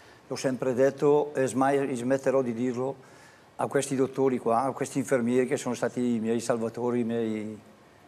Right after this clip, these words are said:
sono stati i miei, i miei angeli custodi, mandati da Dio. Ho sempre detto questo qua.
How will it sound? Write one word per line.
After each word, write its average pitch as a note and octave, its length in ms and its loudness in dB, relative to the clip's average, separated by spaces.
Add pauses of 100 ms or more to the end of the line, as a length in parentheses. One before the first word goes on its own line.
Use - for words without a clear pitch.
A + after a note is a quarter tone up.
(160)
sono - 180 -12
stati C3 260 0
i B2+ 40 0
miei, B2 560 2
i A#2+ 60 0
miei C3 140 4
angeli C3+ 320 2
custodi, A2+ 580 -2
mandati A#2 340 -2
da A#2 100 0
Dio. A2 260 -2 (140)
Ho A#2 60 -16
sempre A#2+ 280 -6
detto A#2+ 140 -8
questo A#2 280 -8
qua. A2 160 -8